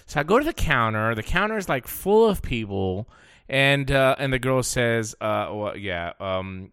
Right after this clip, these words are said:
your, your bags didn't, didn't, didn't make it." And I was like, <clears throat> I said, "Let me ask you something." I'm not trying to be an ass. <laughs>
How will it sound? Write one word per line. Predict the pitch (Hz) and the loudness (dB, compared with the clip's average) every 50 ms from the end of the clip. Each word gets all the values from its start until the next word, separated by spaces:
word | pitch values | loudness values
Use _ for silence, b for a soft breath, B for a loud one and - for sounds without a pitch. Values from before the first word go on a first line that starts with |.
| - - | -20 -18
your, | 123 107 117 131 131 131 131 135 - - | -12 -6 -4 -2 0 0 -2 -2 -4 -4
your | 117 117 110 | -4 -4 -2
bags | 98 104 101 101 101 95 98 - | 0 0 -2 -2 -2 -4 -8 -8
didn't, | - 95 92 76 76 87 | -8 -6 -6 -6 -8 -8
didn't, | 92 90 90 73 85 | -8 -8 -8 -8 -10
didn't | 92 90 90 | -8 -6 -6
make | 90 87 87 | -6 -6 -6
it." | 90 - - | -8 -8 -4
And | 139 | -4
I | 160 | -4
was | 175 180 | -2 -2
like, | 214 208 - - _ | -2 -4 -4 -10 _
<clears throat> | _ - | _ -20
I | - - - _ _ _ _ _ _ _ _ _ _ - - | -20 -20 -20 _ _ _ _ _ _ _ _ _ _ -16 -14
said, | - - 226 | -14 -12 -10
"Let | 208 190 | -8 -6
me | 131 | -6
ask | 95 78 - - | -6 -6 -8 -10
you | 87 | -16
something." | - - - _ _ _ - _ _ B B B B B B B B B B | -18 -20 -20 _ _ _ -20 _ _ B B B B B B B B B B
I'm | 262 | -4
not | 320 339 - | -2 -2 2
trying | 233 240 208 | 2 2 4
to | |
be | 170 160 147 | 6 6 6
an | 135 | 6
ass. | 123 120 113 110 113 - 131 | 6 6 4 4 2 4 6
<laughs> | - | 6